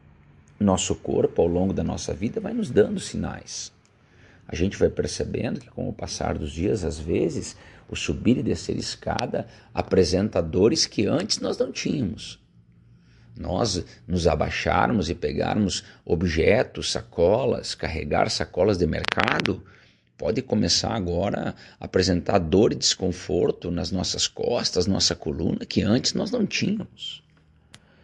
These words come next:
Fazer algumas atividades, cortar uma lenha, fazer um fogo, não é? E daqui a pouco você vai dizer, "Poxa vida, eu antes fazia isso tudo e agora não mais."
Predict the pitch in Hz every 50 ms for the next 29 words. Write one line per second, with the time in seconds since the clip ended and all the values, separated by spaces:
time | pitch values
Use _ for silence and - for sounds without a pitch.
0 | _ _ _ _ _ - - - - 82 76 71 92 107 113 95 90 104 117 120
1 | 104 113 - - - 95 76 78 76 - - - - - - - - - - -
2 | - - 76 80 - 90 90 92 87 80 78 73 78 92 107 - - - 131 113
3 | 92 - - - - _ _ _ _ _ _ _ _ _ _ _ _ _ _ _
4 | _ _ - - 82 76 80 87 87 80 76 - - - - 101 131 135 135 117
5 | 107 95 85 - - - - - - - - - - _ _ - - 76 78 82
6 | 92 113 143 151 135 - - - _ _ - - 104 95 92 92 - 98 92 -
7 | - - 104 - - - - - - - - - - - 117 113 - - - -
8 | 104 - - - 82 85 92 101 - - - - 82 92 107 107 101 98 107 120
9 | 123 120 - - - - 95 92 82 92 113 - 117 - 104 - - - - -
10 | - - - 120 - 101 92 - 82 82 98 110 117 110 98 92 95 120 135 120
11 | 92 92 101 123 123 113 - - - - - -